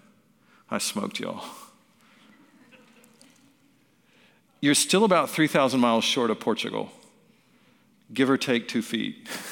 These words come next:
And that's how the Bible sort of talks about us, that everybody's got different raw material to work with,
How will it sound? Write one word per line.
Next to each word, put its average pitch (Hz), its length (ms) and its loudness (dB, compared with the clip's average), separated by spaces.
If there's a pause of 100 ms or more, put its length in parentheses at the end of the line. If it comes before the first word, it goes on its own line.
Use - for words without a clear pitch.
(1200)
And 127 260 0
that's 156 280 2
how 165 260 4
the 127 100 2
Bible 123 300 4
sort 120 160 0
of 98 100 -2
talks - 380 -2
about 92 240 -4
us, - 240 -6 (340)
that 110 320 0 (800)
everybody's 170 380 2
got 143 180 2
different 131 300 0
raw 120 180 4
material 117 440 0
to 104 60 -2
work 104 260 -2
with, 104 200 -8